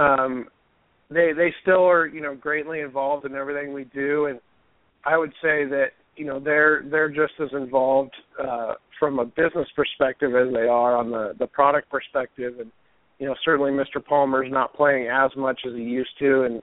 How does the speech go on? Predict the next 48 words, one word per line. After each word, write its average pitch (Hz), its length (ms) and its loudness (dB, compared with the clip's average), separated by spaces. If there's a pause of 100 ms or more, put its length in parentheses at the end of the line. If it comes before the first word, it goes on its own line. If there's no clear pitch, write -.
and 127 180 -8
certainly 131 280 0
not 131 300 -2 (100)
as 127 80 -2 (100)
competitively, 127 800 -2
but 123 140 -4 (420)
Mister 160 240 -2
Player 151 640 2
is. 143 100 -10
You 117 80 -16
know, 123 120 -16
he's 147 200 -16 (100)
still 135 360 -2 (540)
in 139 120 -10
the 127 80 -8
best 139 280 0 (120)
shape 147 300 -2
of, 120 160 -6 (220)
of 127 120 -10
anyone 135 380 -2
you've 131 140 -4
ever 127 220 2 (120)
seen, 143 300 -2
and, 123 160 -8 (400)
you 135 100 -6
know, 123 140 0
they, 139 200 2 (120)
they 147 100 2
do 139 200 2
a 131 40 4
lot 131 240 4
of 131 140 -2
corporate 147 440 0
things 143 320 -4
for 131 200 0
us. 131 220 4 (320)
Um, 113 420 -14
you 123 80 -10
know, 120 80 -10
Mister 131 260 -6
Player's 135 420 2
been 131 140 -6
in 131 180 -6
talking 127 360 -2
to 123 80 -2
the 117 100 -4
company 147 480 -2
a 123 80 0